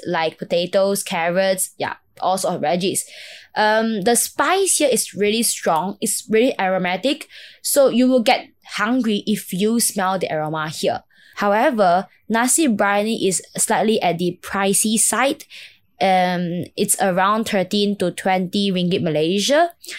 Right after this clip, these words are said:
And yeah, it's quite expensive actually. So Malaysia is a multiracial country.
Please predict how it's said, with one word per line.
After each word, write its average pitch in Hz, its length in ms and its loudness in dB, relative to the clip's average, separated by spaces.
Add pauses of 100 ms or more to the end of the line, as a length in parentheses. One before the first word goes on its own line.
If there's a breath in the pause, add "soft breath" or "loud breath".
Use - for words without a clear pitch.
(320 loud breath)
And 185 560 -4
yeah, 180 320 0
it's - 120 -6
quite - 220 -2 (100)
expensive 156 540 -4
actually. - 420 -8 (1300)
So 285 320 0 (260 loud breath)
Malaysia 269 460 4
is 240 160 2
a 208 60 2
multiracial 196 920 0
country. 180 840 -2